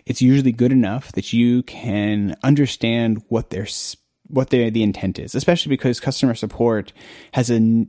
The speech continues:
by its nature, is somewhat repetitive. Like, there tend to be certain issues that come up over and over again. And so you'll get an email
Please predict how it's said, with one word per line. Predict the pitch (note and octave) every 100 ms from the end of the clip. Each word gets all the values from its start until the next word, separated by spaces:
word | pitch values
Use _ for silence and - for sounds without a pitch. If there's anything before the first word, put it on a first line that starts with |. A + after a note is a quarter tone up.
| _
by | A#2 C3
its | C3 -
nature, | A2 A#2+ - D3
is | D3 B2 A2+
somewhat | - - - D#3+ D#3
repetitive. | A2+ - B2 C#3 D#3+ - -
Like, | -
there | B2+
tend | - C#3 C#3+ C#3+
to | -
be | B2+ B2
certain | - A#2 G2
issues | G#2+ - G2 G2
that | - -
come | A2 G#2
up | G2+
over | G#2 G2 F#2+
and | F2+
over | E2+ F#2+
again. | A#2 D2+ D2+
And | F#2+ A#2
so | - A2+ G#2+
you'll | G#2+ A2
get | A2 A#2+
an | A#2
email | A#2+ A2 G#2+ G#2